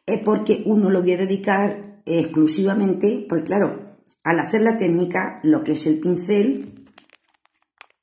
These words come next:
se va a manchar. Entonces lo que voy a hacer es de dejar uno exclusivo, pues para hacer el método o la técnica dipping.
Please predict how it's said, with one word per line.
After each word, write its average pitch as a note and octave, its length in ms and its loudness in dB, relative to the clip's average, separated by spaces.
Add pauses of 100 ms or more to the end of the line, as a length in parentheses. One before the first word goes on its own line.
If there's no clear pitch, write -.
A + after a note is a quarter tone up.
(1080)
se - 240 -2
va C#3 80 -2
a B2 40 -2
manchar. C3 480 -2 (1600)
Entonces C#3+ 560 -2
lo C#3+ 140 0
que C3 120 -4
voy B2 260 -2
a C3 60 -2
hacer D3 260 -2
es D3+ 320 0 (220)
de C#3+ 180 -6
dejar C3 500 -4
uno F3 200 0
exclusivo, F3+ 760 -2 (440)
pues D#3 180 0
para C#3+ 760 -4
hacer D#3 560 0
el D#3 140 2
método B2+ 1200 -2
o D3 140 -4
la C3+ 140 -6
técnica C3 760 0
dipping. C#3 500 0